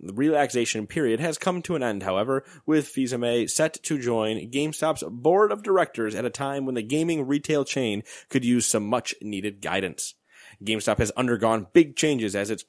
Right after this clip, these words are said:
quarterly revenue and stock continue to deteriorate. Fils-Aimé will hopefully help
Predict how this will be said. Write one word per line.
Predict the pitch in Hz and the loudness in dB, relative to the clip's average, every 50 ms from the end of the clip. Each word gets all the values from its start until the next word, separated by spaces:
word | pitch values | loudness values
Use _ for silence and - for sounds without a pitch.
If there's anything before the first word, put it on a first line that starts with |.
| _ - | _ -8
quarterly | - - 165 170 156 160 160 156 | -2 0 2 2 2 2 2 2
revenue | 135 139 143 143 143 139 143 131 | 4 4 2 2 2 0 -2 0
and | 110 147 151 147 - | 0 0 0 -2 -2
stock | - - 160 151 143 - | -2 -2 -2 -4 -4 -4
continue | - 135 123 - 175 160 143 139 135 | -6 -4 -4 -2 -2 -2 0 -2 -2
to | - 165 165 | -2 -2 -4
deteriorate. | 156 160 170 - 202 202 180 156 131 117 104 92 82 - _ _ _ _ _ - - - _ _ _ _ _ _ - - | -4 -4 -6 -2 0 0 2 2 2 2 2 0 -2 -4 _ _ _ _ _ -20 -20 -20 _ _ _ _ _ _ -4 -2
Fils-Aimé | 120 110 120 117 117 117 117 101 | 0 0 2 2 4 4 4 2
will | 104 123 123 110 | 2 2 0 0
hopefully | - - - - 202 208 - - - 143 139 143 165 170 - _ _ _ _ _ | 0 -2 -2 0 0 0 0 -2 -4 -2 -2 -2 -4 -6 -10 _ _ _ _ _
help | - - 151 156 151 - | 0 4 4 4 4 2